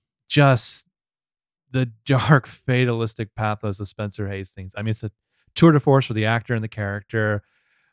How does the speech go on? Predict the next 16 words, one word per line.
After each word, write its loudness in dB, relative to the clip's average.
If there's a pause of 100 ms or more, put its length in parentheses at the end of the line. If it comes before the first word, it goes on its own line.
"What 0
were 6
you 4
doing 4
tonight?" -2 (420)
"Burying 6
a 4
body." 0 (120)
And -6
she -10
just -20 (720)
buries -2
herself -12
with -18
that -6
line. -10